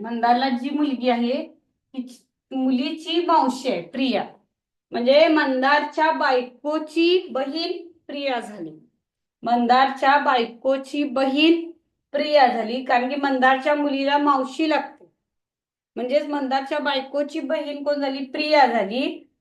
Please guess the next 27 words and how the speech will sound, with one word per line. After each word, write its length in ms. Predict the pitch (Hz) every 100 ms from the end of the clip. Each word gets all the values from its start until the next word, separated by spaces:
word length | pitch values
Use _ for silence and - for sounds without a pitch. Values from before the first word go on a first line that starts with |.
| _
मग 200 | 262 302 294
मंदारच्या 680 | 269 262 254 285 285 320
बायकोची 640 | 320 285 262 254 294 285 294
बहीण 460 | 294 294 302 -
प्रिया 340 | 302 285 262 247
असल्यामुळे 680 | 240 233 226 226 226 247 302 - - _
मंदारच्या 560 | 233 240 240 262 254 294
मुलीला 400 | 285 269 277 285
ती 140 | 320
मावशी 380 | 320 330 311 302
लागते. 420 | 277 277 240 240
म्हणजेच 480 | 240 262 277 320 330 - _ _ _
म-, 380 | 226 208 196 226
माझ्या 540 | 254 240 214 240 269 311
वडिलांच्या 1000 | 330 269 220 240 262 294 294 - 294 320
मुलगीला, 640 | 330 302 262 226 277 262 - - -
म्हणजे 420 | 214 226 247 254
स-, 120 | 247 240 233 233 - _ _ _
माझ्या, 500 | 233 226 226 269 294
मला 300 | 285 269 277
मावशी 440 | 294 294 269 285 285
जी 240 | 254 311
लागते, 360 | 311 311 - 233 165 - _ _ _ _ _
हा, 120 | 247 196
मला 300 | 226 233 247
मावशी 400 | 262 262 285 277
लागते, 420 | 302 302 254